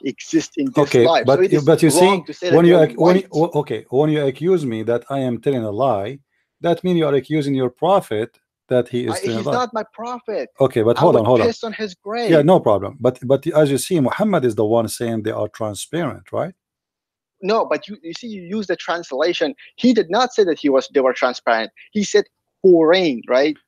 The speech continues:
Speaker 2: No, he, he
Speaker 1: Horse,
Speaker 2: said that.
Speaker 1: promised
Speaker 2: No, no, he said that. Let me show you. Let me show you.
Speaker 1: Okay.
Speaker 2: Maybe you are not reading carefully. He said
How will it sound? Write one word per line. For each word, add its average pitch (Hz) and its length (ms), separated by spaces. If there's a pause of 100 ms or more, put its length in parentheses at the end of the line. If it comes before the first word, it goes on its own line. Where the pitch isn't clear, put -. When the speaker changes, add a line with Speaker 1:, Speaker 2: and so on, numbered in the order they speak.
Speaker 2:
No, 135 300
he, - 80
he 135 80
Speaker 1:
Horse, 147 320
Speaker 2:
said 190 260
that. 98 200
Speaker 1:
promised - 80
Speaker 2:
No, 135 240
no, 110 200
he 110 160
said 131 320
that. 87 220
Let - 100
me 139 80
show 123 220
you. 95 100
Let 98 120
me 110 80
show 110 200
you. 95 120 (680)
Speaker 1:
Okay. 143 260
Speaker 2:
Maybe 131 220
you 127 100
are 117 140
not 120 180
reading 120 280
carefully. 117 520 (680)
He 117 80
said 131 480